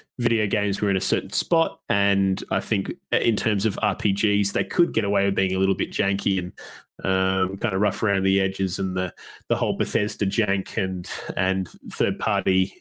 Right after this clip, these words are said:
uh, mod marketplaces helped to support those games a lot. I think games have changed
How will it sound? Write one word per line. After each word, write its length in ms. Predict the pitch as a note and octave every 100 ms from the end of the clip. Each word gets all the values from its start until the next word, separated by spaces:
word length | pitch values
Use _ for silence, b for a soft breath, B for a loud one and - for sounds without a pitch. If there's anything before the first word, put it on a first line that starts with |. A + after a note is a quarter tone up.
| C#3
uh, 260 | G#2 F#2+ -
mod 360 | A#2+ A#2 G#2+ G2+
marketplaces 960 | G2 G2 - - G2+ F#2+ - G2 F#2 - B B -
helped 240 | A#2 -
to 80 | G2+
support 540 | - G2 G#2+ G2+ G2+
those 260 | A2 G2+ G2
games 400 | G#2 G2 G2 F#2+
a 40 |
lot. 320 | G2 G2+ G2 B B B B _ -
I 60 | -
think 440 | D3 B2+ - A#2
games 360 | - A#2+ A#2 A2+
have 120 | G#2+
changed 540 | - A#2+ A2 G#2+ -